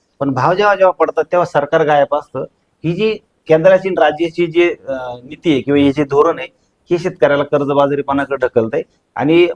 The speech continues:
मूळ प्रश्न असा आहे की ही जिल्हा बँक का या स्थितीमध्ये आली? इथं जे, अं, सत्ताधारी होते, ज्यांनी ज्यांनी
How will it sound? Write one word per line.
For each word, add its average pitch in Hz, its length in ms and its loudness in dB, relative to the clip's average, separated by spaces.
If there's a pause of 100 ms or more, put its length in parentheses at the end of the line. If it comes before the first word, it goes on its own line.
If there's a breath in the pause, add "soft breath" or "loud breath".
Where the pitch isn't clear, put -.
मूळ 147 280 -2
प्रश्न 185 320 -4
असा 160 200 0
आहे 165 120 -2
की 185 200 -6 (360)
ही 139 80 -2
जिल्हा 185 280 2
बँक 180 300 0
का 196 140 2
या 190 140 2
स्थितीमध्ये 135 520 -2
आली? 110 180 -2
इथं 139 240 -6
जे, 175 200 2
अं, 135 460 0
सत्ताधारी 151 500 2
होते, 120 240 -2
ज्यांनी 139 300 0
ज्यांनी 143 220 -6